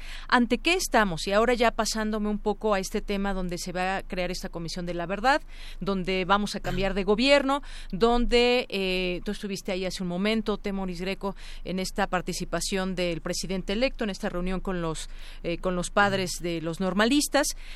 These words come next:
¿Ante qué estamos? ¿Ante la posibilidad quizás de que se conozca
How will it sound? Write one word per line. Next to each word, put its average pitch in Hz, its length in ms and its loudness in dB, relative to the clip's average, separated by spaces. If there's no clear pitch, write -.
¿Ante 240 260 4
qué 302 160 2
estamos? 240 500 4
¿Ante 208 460 0
la 214 240 4
posibilidad 220 1000 2
quizás 214 520 -2
de 190 220 2
que 208 140 0
se 214 140 2
conozca 208 760 0